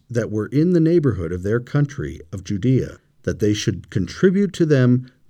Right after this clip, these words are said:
gold and silver for the building of the temple, and besides that, beasts for their sacrifices.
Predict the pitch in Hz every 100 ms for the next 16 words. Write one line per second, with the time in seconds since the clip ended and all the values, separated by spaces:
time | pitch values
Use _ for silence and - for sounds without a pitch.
0 | 107 143 123 151 190 202 202 _ 98 90
1 | - 147 143 160 175 180 113 90 85 -
2 | 123 147 156 156 143 - 131 127 90 -
3 | - _ - 95 - - 127 139 151 156
4 | 151 196 - _ _ 113 107 175 127 -
5 | - - - 120 110 107 113 107 110 101
6 | 85 82 - - -